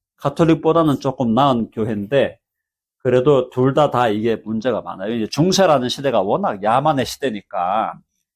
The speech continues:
이게 동방은 조금 문화가 또 조금 있었지만은, 그래도 하여튼 이게 다 정통 복음주의 노선에서는 다 이탈해 있었다. 그래서 천오백 년도, 이제 천오백십칠 년이 이제 루터의 종교 개혁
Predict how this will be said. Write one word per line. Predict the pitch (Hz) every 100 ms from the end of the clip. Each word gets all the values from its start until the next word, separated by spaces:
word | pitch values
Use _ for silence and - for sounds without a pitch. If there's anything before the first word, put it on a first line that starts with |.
| -
이게 | 110 127 120 - - _ _ _ -
동방은 | 113 127 180 165 135
조금 | 131 143 113
문화가 | 117 139 120 113
또 | 110 - _ -
조금 | 117 117 147
있었지만은, | 180 147 - 107 95 117 110
그래도 | 110 110 120 131
하여튼 | 123 120 113
이게 | 98 101 104 - _ _ _ _ -
다 | 117 101 95
정통 | 113 123 120 139 135
복음주의 | 117 113 127 120 123
노선에서는 | 110 110 104 107 120 185 -
다 | 104 98
이탈해 | 180 - 127 95
있었다. | 95 - _ - - _ _ _ _ _ _ _ _ _ _ -
그래서 | 131 131 175 175 _ _ _ _
천오백 | - 180 180 170 175
년도, | 165 151 139 127 135 127 113
이제 | 117
천오백십칠 | - 160 143 - 175 - 190
년이 | 170 156 127
이제 | 113 113
루터의 | 120 127 131 113
종교 | 113 110 123
개혁 | 117 120 113 101